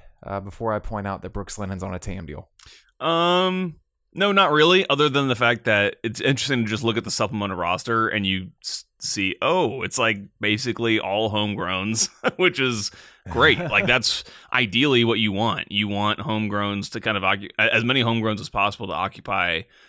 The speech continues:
Speaker 2: those slots. Also, one other thing to mention is, uh, there's two open slots on the senior roster.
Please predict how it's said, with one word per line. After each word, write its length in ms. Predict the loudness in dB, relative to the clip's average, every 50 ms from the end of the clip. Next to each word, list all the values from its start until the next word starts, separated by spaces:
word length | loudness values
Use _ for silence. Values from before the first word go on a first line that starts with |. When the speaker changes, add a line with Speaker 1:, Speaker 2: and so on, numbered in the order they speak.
| _ _ _ -6
Speaker 2:
those 200 | -4 -4 -2 -2
slots. 500 | -2 -2 0 0 0 0 0 -4 -8 -10 _ _ _
Also, 300 | 0 2 2 4 4 2
one 200 | 4 4 2 2
other 180 | 2 2 0 0
thing 180 | 0 0 -2 -2
to 60 | 0
mention 540 | 0 -2 -2 -2 -2 -2 -2 -2 -2 -4 -6 -4
is, 280 | -2 0 0 0 -2 0
uh, 240 | 0 2 2 0 0 -4 _ _ _ _ _ _ _ _ _ _ _ _ _ _ _ _ _ _ _ _ -2
there's 180 | -2 -2 -2 -2
two 240 | -4 -2 0 0
open 400 | 2 0 2 0 0 0 0 -2
slots 520 | -2 -4 -2 -2 0 0 0 0 0 -2 0
on 140 | 0 -2 -2
the 80 | 0 -2
senior 300 | -2 -2 0 0 0 0
roster. 580 | 0 0 -2 -2 -2 -2 -2 0 0 -2 -4